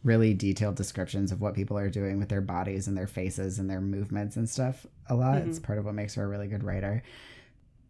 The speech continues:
Speaker 1: And I find that sometimes I don't understand, like, my brain will trip over them sometimes or something. Like, I will,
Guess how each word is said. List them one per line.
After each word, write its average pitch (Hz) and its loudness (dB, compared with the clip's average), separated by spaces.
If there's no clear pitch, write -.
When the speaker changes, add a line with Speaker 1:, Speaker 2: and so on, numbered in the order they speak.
Speaker 1:
And 131 10
I 127 10
find 139 8
that 143 6
sometimes 131 8
I 113 8
don't 101 4
understand, 98 2
like, 98 0
my 101 4
brain 98 2
will 101 2
trip - -2
over 127 6
them 143 6
sometimes 151 6
or 143 6
something. 151 6
Like, 120 6
I 123 8
will, 135 8